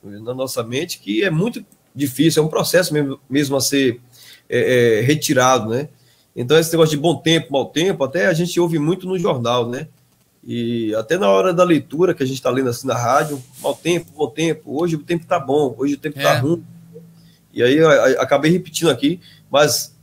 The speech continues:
Speaker 1: na minha consciência eu sei que não é nada disso. Então, a gente procura evitar até re-, falar essas coisas, repetir o que o sistema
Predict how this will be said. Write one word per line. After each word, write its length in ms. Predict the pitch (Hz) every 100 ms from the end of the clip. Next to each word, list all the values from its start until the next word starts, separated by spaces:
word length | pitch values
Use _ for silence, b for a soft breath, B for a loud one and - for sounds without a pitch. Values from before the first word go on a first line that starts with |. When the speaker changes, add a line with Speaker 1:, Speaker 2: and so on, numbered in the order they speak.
| _
Speaker 1:
na 100 | 127
minha 140 | 139 160
consciência 420 | 175 170 156 156
eu 60 | 185
sei 160 | 160
que 100 | 165
não 100 | 175
é 40 | 143
nada 260 | 151 185
disso. 320 | 139 135 123
Então, 160 | 117 135
a 40 |
gente 100 | 147
procura 320 | - 156 170 185
evitar 320 | 190 - 147
até 160 | 143 165
re-, 200 | 185 -
falar 280 | - 165 135
essas 240 | 156 156 -
coisas, 300 | 135 143 131
repetir 680 | 165 190 - - 226 - B _ -
o 60 |
que 100 | 127
o 40 | 160
sistema 560 | 156 - 143 156 160